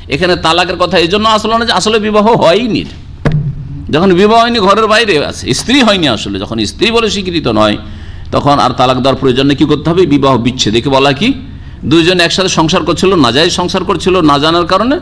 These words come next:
বিচ্ছেদ করে দিতে হবে, হ্যাঁ, বিচ্ছিন্ন করে দিতে হবে। ফানাকাহাত জাওজান গায়রা, তারপরে ওই মহিলা অন্য পুরুষকে বিয়ে করে নিল বা অন্য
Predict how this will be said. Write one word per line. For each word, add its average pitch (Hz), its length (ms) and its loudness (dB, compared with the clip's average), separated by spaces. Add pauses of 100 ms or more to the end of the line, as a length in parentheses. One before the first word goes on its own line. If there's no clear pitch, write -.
(140)
বিচ্ছেদ 160 340 -2
করে 82 160 -4
দিতে 76 220 -8
হবে, - 140 -10 (280)
হ্যাঁ, 131 200 2 (340)
বিচ্ছিন্ন 185 400 0
করে 82 200 -2
দিতে 73 200 -6
হবে। - 120 -10 (120)
ফানাকাহাত 240 640 2
জাওজান 170 400 2
গায়রা, 113 340 2 (160)
তারপরে 214 640 2
ওই 220 260 0
মহিলা 175 500 2
অন্য 202 480 0 (240)
পুরুষকে 151 540 2 (480)
বিয়ে 120 220 2
করে 101 260 0
নিল 92 240 0 (220)
বা 123 120 2
অন্য 156 320 2